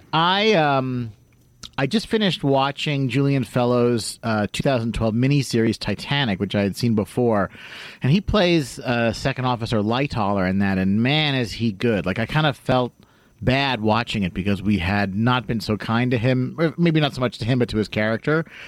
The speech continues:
But man, is he a good actor in Titanic. So I kind of felt like I had to give him,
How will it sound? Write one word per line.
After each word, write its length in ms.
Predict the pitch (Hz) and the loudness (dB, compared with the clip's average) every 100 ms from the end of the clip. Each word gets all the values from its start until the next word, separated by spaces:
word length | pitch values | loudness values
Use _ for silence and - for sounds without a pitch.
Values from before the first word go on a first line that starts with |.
| - - | -20 -12
But 140 | - 127 | -2 0
man, 300 | 143 170 156 | 2 2 2
is 100 | 117 | 0
he 160 | 117 | 2
a 80 | 113 | 2
good 180 | 101 117 | 2 2
actor 440 | 107 104 - 98 | 2 0 -2 -2
in 220 | 90 92 92 | 0 0 0
Titanic. 600 | 95 90 98 90 82 - | -2 -2 -2 0 -2 -4
So 180 | 92 | -4
I 120 | 85 87 | -4 -2
kind 180 | 120 | 0
of 100 | 107 | 0
felt 200 | - 107 | 0 0
like 160 | 90 90 | 0 0
I 80 | 95 | 0
had 100 | 101 | 0
to 100 | 92 | 0
give 200 | 92 90 | 0 0
him, 180 | 92 | 0